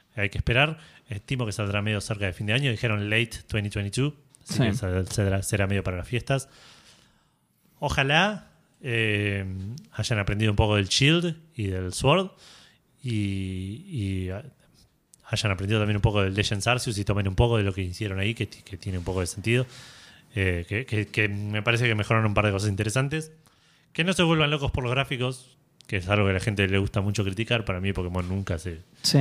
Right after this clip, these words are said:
Speaker 2: Ah,
Speaker 1: se
Speaker 2: sí, le,
Speaker 1: destacó
Speaker 2: le
Speaker 1: por
Speaker 2: re
Speaker 1: eso.
Speaker 2: pegaron al Arceus por eso, ¿no?
Speaker 1: Sí, por eso.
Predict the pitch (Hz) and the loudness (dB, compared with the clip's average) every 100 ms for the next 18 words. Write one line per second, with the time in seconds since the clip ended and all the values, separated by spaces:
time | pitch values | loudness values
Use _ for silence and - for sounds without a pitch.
0 | 127 - 160 180 160 - 185 151 139 139 | 4 0 -2 0 -2 0 0 2 0 2
1 | 143 156 196 180 185 165 147 143 139 143 | 0 0 0 0 2 2 0 -2 -2 -2
2 | 143 131 127 123 135 160 113 104 110 101 | -2 -4 -4 -4 0 0 -2 -2 -4 -4
3 | 98 | -8